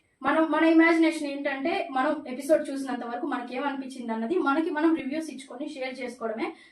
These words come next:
And అలాగే మన డౌట్స్ ఏమన్నా, ఇప్పుడు మీరు చూస్తారు ఎపిసోడ్, మీకు అర్థం కాలేదు, మీరు వచ్చి నా వీడియో చూసారనుకోండి, నేను క్లారిఫైగా ఎక్స్‌ప్లెయిన్ చేస్తున్నాను కాబట్టి మీకు అర్థమవుతుంది. అలా నా, నేను నా రివ్యూ నేను మీతో షేర్ చేసుకోవడం అయితే ఇలా జరుగుతుంది. And ముందు ముందు సీజన్ ఏం అవ్వబోతుంది, ఫస్ట్ అగ్ని పరీక్ష ఇంకా ఎలా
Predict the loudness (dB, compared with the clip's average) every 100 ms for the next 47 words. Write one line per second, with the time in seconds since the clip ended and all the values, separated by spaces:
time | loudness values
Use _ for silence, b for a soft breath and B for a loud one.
0 | 0 4 4 4 2 0 0 -2 -2 -2
1 | -2 -4 -4 -4 -4 -4 -4 -2 -2 -2
2 | -4 -4 -4 -4 -6 -6 -6 -4 -6 -6
3 | -10 B 2 4 4 2 0 2 2 2
4 | -4 -8 -8 -10 -6 -4 -2 0 0 0
5 | 0 2 2 0 -6 -6 -6 -6 -6 -8
6 | -6 -6 -4 -4 -4 -8 -10 -10 -12 b
7 | b 0 4 4 6 4 2 -2 _ -2
8 | 2 2 0 -4 0 0 0 -2 -2 -4
9 | -8 -8 -8 -6 -6 -8 -12 -10 -8 -6
10 | -6 -6 -8 -12 -10 -10 B B -4 0
11 | 2 4 2 0 -2 -2 0 0 0 -2
12 | -2 -4 -6 -6 -6 -6 B B -2 0
13 | 2 0 0 -2 -4 -2 -2 -2 -4 -2
14 | 0 0